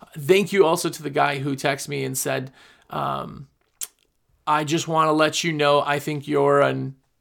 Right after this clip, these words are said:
a-hole." Uh, that was very nice. He didn't say a-hole. He said the whole thing. But, you know, I don't cuss on the show. That was very nice, you know? That was a very good thing. I showed that to, uh, I showed that to my kids. And I said, "See, this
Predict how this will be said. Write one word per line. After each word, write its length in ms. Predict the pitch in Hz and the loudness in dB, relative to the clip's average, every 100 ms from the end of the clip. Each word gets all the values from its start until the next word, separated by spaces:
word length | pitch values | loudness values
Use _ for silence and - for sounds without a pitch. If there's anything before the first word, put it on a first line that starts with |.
| _ - | _ -8
a-hole." 560 | 151 151 135 127 - _ _ _ _ _ _ _ - | -4 -4 -4 -6 -8 _ _ _ _ _ _ _ -18
Uh, 380 | - - - 180 | -14 -14 -16 -16
that 200 | 175 131 | -6 -6
was 260 | 147 139 - - | -6 -10 -12 -14
very 320 | 151 143 139 | -10 -8 -8
nice. 240 | 143 123 - | -10 -14 -4
He 60 | |
didn't 180 | 170 165 | -2 -2
say 160 | 165 143 | -4 -2
a-hole. 360 | 147 139 127 | -4 -4 -6
He 120 | 139 135 | -6 -6
said 180 | 143 | -6
the 80 | 135 | -6
whole 220 | 143 131 | -6 -6
thing. 240 | 131 - - | -6 -12 -12
But, 80 | 147 | -12
you 80 | 147 | -8
know, 120 | 131 | -8
I 40 | |
don't 200 | 131 127 | -8 -8
cuss 340 | 175 151 135 - | -4 -4 -6 -10
on 220 | 147 139 | -10 -10
the 60 | |
show. 360 | 143 202 190 185 - - _ _ _ _ - | -2 2 2 0 -10 -20 _ _ _ _ 2
That 120 | 220 | 4
was 120 | 226 214 | 4 4
very 200 | 302 240 | 2 0
nice, 400 | 208 131 131 156 | -2 -2 -4 -2
you 80 | |
know? 300 | 160 175 190 - | 0 0 -2 -4
That 100 | 170 | -4
was 120 | 165 | -4
a 80 | 196 | -2
very 260 | 160 160 | 0 0
good 240 | 156 151 143 | 0 0 0
thing. 220 | 143 139 | 0 0
I 120 | 139 | -4
showed 320 | 135 147 143 | -2 0 2
that 240 | 147 139 135 | 2 0 -2
to, 280 | 151 139 135 | -4 -2 -2
uh, 260 | 123 123 - | -2 -6 -10
I 40 | |
showed 220 | 135 185 185 | -6 -4 -4
that 100 | 180 | -4
to 80 | 175 | -6
my 100 | 160 | -6
kids. 520 | - 127 - - - _ _ _ - | -6 -8 -10 -20 -20 _ _ _ -14
And 100 | 120 | -12
I 60 | 143 | -8
said, 240 | - 135 | -8 -6
"See, 520 | - - 240 240 190 _ _ _ _ _ _ - | -6 -4 -2 -2 -6 _ _ _ _ _ _ -14
this 580 | 147 160 269 247 - | -10 0 2 2 0